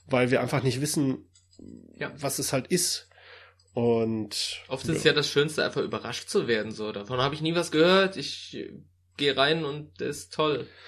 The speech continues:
Speaker 1: Wenn ich's mir leisten kann, würde ich auch mal gerne wieder häufiger in Filme reingehen, wo ich einfach im Vorfeld nicht weiß, was es halt ist.
Speaker 2: Ja.
Speaker 1: Weil das mache ich viel zu selten. Ich,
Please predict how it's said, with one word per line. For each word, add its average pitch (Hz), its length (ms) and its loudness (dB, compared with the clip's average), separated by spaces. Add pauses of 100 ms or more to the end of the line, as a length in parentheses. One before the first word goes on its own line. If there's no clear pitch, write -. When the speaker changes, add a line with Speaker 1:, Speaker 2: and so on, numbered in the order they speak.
(260)
Speaker 1:
Wenn 143 180 4
ich's - 160 4
mir 151 100 8
leisten 208 400 6
kann, 208 300 4
würde 185 200 4
ich - 120 -2
auch - 120 0
mal 170 120 6
gerne 160 340 4
wieder 147 460 0
häufiger 143 480 0
in 135 160 0
Filme 147 380 2
reingehen, 135 600 2
wo 131 120 2
ich 127 120 -2
einfach 131 380 -6
im 127 100 -6
Vorfeld 131 600 -4
nicht 147 220 -2
weiß, 113 500 0
was 117 180 -4
es - 160 -4
halt 110 140 -8
ist. 156 380 -4
Speaker 2:
Ja. 120 100 -6 (260)
Speaker 1:
Weil 120 160 4
das 123 200 0
mache 151 120 6
ich 139 100 -2
viel 165 140 -2
zu 147 140 -4
selten. 120 720 4
Ich, - 180 -6